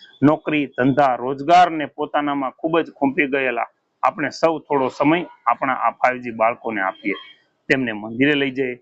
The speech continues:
તેમના હૃદયમાં ધર્મના નીતિ નિયમોનું દ્રઢ કરાવીએ, વાર, તહેવાર, અવસર અને પ્રસંગોમાં એમને સીધા જોતરીએ, એમને આપણા પરિવારોની,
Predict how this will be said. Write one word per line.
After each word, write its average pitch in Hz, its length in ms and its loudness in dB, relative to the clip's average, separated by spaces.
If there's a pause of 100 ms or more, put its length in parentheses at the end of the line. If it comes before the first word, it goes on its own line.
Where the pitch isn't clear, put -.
(480)
તેમના 131 320 2
હૃદયમાં 127 480 0
ધર્મના 131 400 0
નીતિ 123 280 -4
નિયમોનું 117 480 0
દ્રઢ 131 300 0
કરાવીએ, 113 400 -2 (1000)
વાર, 135 240 6 (260)
તહેવાર, 127 420 2 (200)
અવસર 139 400 0 (180)
અને 120 160 -4
પ્રસંગોમાં 147 760 -2 (120)
એમને 117 220 -6
સીધા 135 440 2
જોતરીએ, 104 460 -8 (420)
એમને 117 240 -2
આપણા 110 360 -6
પરિવારોની, 143 600 -2